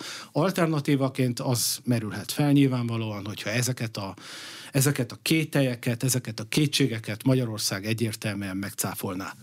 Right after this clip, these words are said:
Mi az alternatív lehetőség? Hát az, hogy a politikai kommunikációban és a politikai cselekvésben is egy új stratégiát kövessen Magyarország. Könnyen lehet, mondom én ezt nyilván innen az asztal mellől, könnyen lehet, hogy ez az ország nagyon sok problémáját már, úgy értem, hogy a kormány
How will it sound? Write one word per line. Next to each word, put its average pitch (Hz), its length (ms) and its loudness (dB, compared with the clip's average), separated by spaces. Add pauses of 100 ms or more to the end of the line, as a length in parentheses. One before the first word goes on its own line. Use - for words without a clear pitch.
Mi 143 140 6
az 120 140 2
alternatív 147 600 2
lehetőség? 117 640 0 (100)
Hát 147 220 -4
az, 113 320 0 (360)
hogy 117 100 -2
a 107 40 0
politikai 131 420 0
kommunikációban 135 840 2
és 110 120 -4
a 117 60 -6
politikai 127 420 0
cselekvésben 120 600 0
is 101 120 -4
egy 104 120 -6
új 95 120 -8
stratégiát 101 640 -6
kövessen 98 460 -4
Magyarország. 113 580 -2 (320)
Könnyen 160 360 4
lehet, 160 400 2
mondom 131 360 4
én 123 160 2
ezt - 240 -6
nyilván 123 320 4
innen 120 260 2
az 107 180 -8
asztal 117 400 0
mellől, 175 420 2 (360)
könnyen 156 340 4
lehet, 135 280 0
hogy 131 80 2
ez 113 60 2
az 110 100 0
ország 123 320 -2
nagyon 107 240 -4
sok 110 320 0
problémáját 113 680 -2
már, 107 160 0
úgy 120 180 0
értem, 110 180 0
hogy 92 140 -8
a - 40 -2
kormány 131 460 2